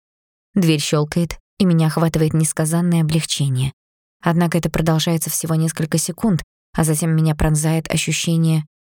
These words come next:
утраты. Ведь осматривать столичные достопримечательности куда приятнее, чем торчать в этой душной комнате. Ну вот,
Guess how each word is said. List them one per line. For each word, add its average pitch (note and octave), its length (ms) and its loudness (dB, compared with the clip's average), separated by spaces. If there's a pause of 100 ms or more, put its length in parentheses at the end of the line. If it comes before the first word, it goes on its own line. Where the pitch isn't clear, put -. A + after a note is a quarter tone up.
(300)
утраты. D#3+ 540 0 (480)
Ведь F3+ 180 0
осматривать D#3+ 520 0
столичные E3 520 -2
достопримечательности D#3+ 1040 -2
куда E3+ 300 -2
приятнее, D3+ 680 0 (260)
чем E3 180 0
торчать F3+ 400 -4
в E3 60 -2
этой D3 140 0
душной D#3 340 -2
комнате. C#3+ 500 -2 (920)
Ну A3+ 120 4
вот, D3+ 300 0